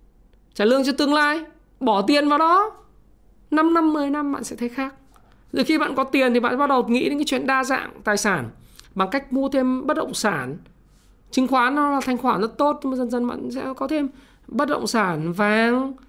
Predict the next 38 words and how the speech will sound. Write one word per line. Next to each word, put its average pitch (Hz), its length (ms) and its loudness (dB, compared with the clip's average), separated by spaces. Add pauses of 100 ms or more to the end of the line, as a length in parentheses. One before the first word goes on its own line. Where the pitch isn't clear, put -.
(300)
rồi 240 140 2
những 254 120 0
cái 311 80 -2
tài 269 140 0
sản 220 200 -2
khác. 285 260 0 (480)
Lời 139 180 -6
khuyên 196 200 2
của 160 100 0
tôi 156 120 4
là 151 80 0
vậy. 147 220 -6 (360)
Cho 180 120 -2
nên 175 240 0
đừng 151 320 2
bỏ 113 260 -2
việc, 131 220 -2 (340)
bạn - 220 -6
sẽ - 140 -8
hối 175 180 0
hận 185 220 -6
đấy. 143 120 -10 (1120)
Lúc 208 160 0
mà 220 140 -2
thị - 80 -8
trường 143 340 0
mà 127 180 -8
xuống 156 360 -4
sâu, 233 440 4
xuống 196 200 -2
đáy, 185 300 0 (800)
chứng 175 160 -8
khoán 170 200 -2
nó 190 60 -2
không 185 140 -4
sôi 180 160 -4
động 147 220 -4
nữa, 160 220 -8